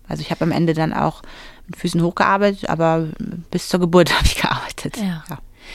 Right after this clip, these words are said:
Speaker 2: Ja, das ist interessant. Also Schwangerschaften sind ja grundsätzlich sehr, sehr unterschiedlich,
Speaker 1: Mhm.
Speaker 2: auch wie man sie so verträgt, sag ich mal.
Speaker 1: Mhm.
Speaker 2: Ähm,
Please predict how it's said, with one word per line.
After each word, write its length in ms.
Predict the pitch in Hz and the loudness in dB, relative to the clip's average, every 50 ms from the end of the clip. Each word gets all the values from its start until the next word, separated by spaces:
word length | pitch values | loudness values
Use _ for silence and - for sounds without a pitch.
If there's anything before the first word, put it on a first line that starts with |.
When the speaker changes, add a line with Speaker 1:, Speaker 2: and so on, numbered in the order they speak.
| - - - | -14 -10 -6
Speaker 2:
Ja, 80 | 190 | -6
das 120 | 190 190 214 | -6 -6 -8
ist 160 | 214 208 - | -10 -12 -12
interessant. 360 | - 196 190 - - 190 180 185 | -12 -12 -10 -6 -4 -4 -4 -2
Also 120 | 180 190 | -2 0
Schwangerschaften 460 | 185 - 208 208 202 208 202 190 185 | 0 0 2 2 0 0 0 0 0
sind 100 | 180 170 | -2 -2
ja 60 | 175 175 | -2 -2
grundsätzlich 480 | - 190 185 180 175 165 - 175 160 | -2 -2 -2 -2 -2 -4 -6 -6 -6
sehr, 160 | - 175 165 | -4 -4 -4
sehr 120 | 151 165 170 | -2 -4 -6
unterschiedlich, 440 | 170 160 160 - - 175 - 202 247 | -8 -8 -10 -10 -10 -10 -6 -4 -2
Speaker 1:
Mhm. 200 | 170 147 131 135 | 0 0 0 0
Speaker 2:
auch 80 | 156 170 | 0 0
wie 40 | 175 | -2
man 120 | 170 165 165 | -2 -2 0
sie 80 | 165 | -2
so 120 | 156 165 156 | -2 -2 -4
verträgt, 600 | - - - - - - - 175 - - - - | -6 -8 -12 -10 -10 -8 -8 -10 -10 -10 -14 -12
sag 140 | - 180 | -8 -6
ich 100 | 196 185 | -6 -4
mal. 160 | 202 202 226 233 202 - - | -2 -2 -2 -2 -2 -4 -4
Speaker 1:
Mhm. 360 | 175 165 156 156 156 - 156 - - - | -4 -2 -2 -2 -4 -6 -8 -10 -6 -2
Speaker 2:
Ähm, 400 | - 185 185 180 175 170 170 - | 0 2 2 2 2 0 -2 -4